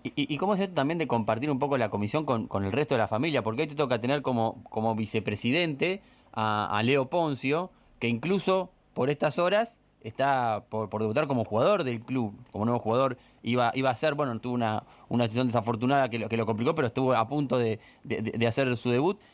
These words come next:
Y que también la madre de Leo, ¿sí? Eh, Isabel, o, o Chabela para, para todos, sea la, la prosecretaria de la institución. ¿Cómo es esto de compartir la organización de la institución también con la familia hoy día?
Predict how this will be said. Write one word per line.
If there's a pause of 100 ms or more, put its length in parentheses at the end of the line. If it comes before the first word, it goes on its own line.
(100)
Y
que
también (140)
la
madre
de
Leo, (180)
¿sí?
Eh,
Isabel,
o,
o
Chabela
para,
para
todos, (200)
sea
la,
la
prosecretaria
de
la
institución.
¿Cómo
es
esto
de
compartir (200)
la
organización
de
la
institución
también
con
la
familia
hoy
día?